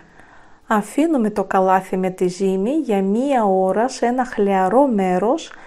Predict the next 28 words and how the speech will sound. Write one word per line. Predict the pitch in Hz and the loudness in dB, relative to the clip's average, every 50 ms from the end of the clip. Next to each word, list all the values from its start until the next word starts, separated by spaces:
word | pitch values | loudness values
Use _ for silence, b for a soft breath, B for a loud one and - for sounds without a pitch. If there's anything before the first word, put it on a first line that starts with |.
| B B B | B B B
μαζί | - 196 202 202 196 180 208 262 | -2 0 2 2 2 2 0 0
με | 294 277 247 | 0 0 0
το | - 202 | -2 -4
ζυμαράκι | 185 175 190 180 175 180 180 185 180 175 175 - - 285 320 | -4 -2 -2 -2 -2 0 0 0 -2 -2 -4 -4 -4 -4 -4
και | 320 - - 277 302 | -4 -2 -2 -2 -2
περιμένουμε | 302 - 262 220 202 185 185 196 220 247 262 262 254 | 0 0 0 0 0 0 -2 -2 -2 -2 -4 -4 -2
να | 226 202 190 | -4 -4 -6
φτάσει | - - - 220 226 233 - - | -8 -4 -2 -2 -2 -2 -4 -8
στο | - - - - 208 185 | -10 -10 -6 -4 -2 -2
εκατό | 185 185 185 185 180 175 - 226 247 | -2 -2 -4 -6 -6 -6 -4 -4 -4
τοις | 247 - 220 - - | -4 -4 -8 -8 -8
εκατό. | 196 - - 185 180 - - 165 170 170 - _ _ _ _ B B B B B B B B B B B B | -10 -6 -6 -6 -6 -6 -8 -8 -8 -10 -12 _ _ _ _ B B B B B B B B B B B B
Πέρασε | - 254 262 247 220 190 - - - | 4 4 6 6 4 2 0 -4 -4
λοιπόν | 185 185 180 - 185 180 | -4 -4 -4 -4 -4 -4
μία | 180 185 190 196 190 180 | -2 -2 -2 -2 0 -2
ώρα, | 175 170 175 180 180 185 233 285 294 B B B B B | -2 -2 -2 -2 0 0 -2 -2 -4 B B B B B
βλέπουμε | - 202 190 208 214 226 226 226 - 185 180 180 180 175 - | -8 -2 2 4 4 4 4 4 0 -4 -4 -4 -4 -4 -4
ότι | 185 185 185 185 180 | -4 -4 -4 -4 -8
το | 175 - 185 180 | -6 -4 -4 -4
ζυμαράκι | 170 - 180 175 175 175 180 190 196 190 190 - 175 | -4 -4 -4 -2 -2 0 0 0 -2 -2 -4 -8 -10
φούσκωσε | - - - 190 180 180 180 - - - 208 208 - - 254 262 294 - - | -10 -8 -4 -2 -2 -2 -2 -4 -6 -6 -6 -6 -4 -2 -2 -2 -2 -2 -6
και | - - 220 214 202 - - - | -4 -2 0 0 0 0 -4 0
έχει | - 254 285 294 - - 208 | 2 2 2 2 0 -4 -8
φτάσει | - - - - 190 190 226 240 - - 311 | -8 -8 -4 -2 0 0 0 -2 -4 -8 -8
στο | 294 - - - 208 190 | -8 -8 -6 -4 -2 -2
υψηλότερο | 185 185 - - - 185 175 180 185 220 220 - 233 226 220 | -2 -2 -4 -6 -4 -2 0 0 0 -2 -2 -4 -6 -6 -6
σημείο | - - - 202 202 190 180 170 165 165 165 | -8 -6 -6 -4 -2 -2 -2 -4 -4 -6 -10
του. | - - 175 175 | -12 -14 -14 -14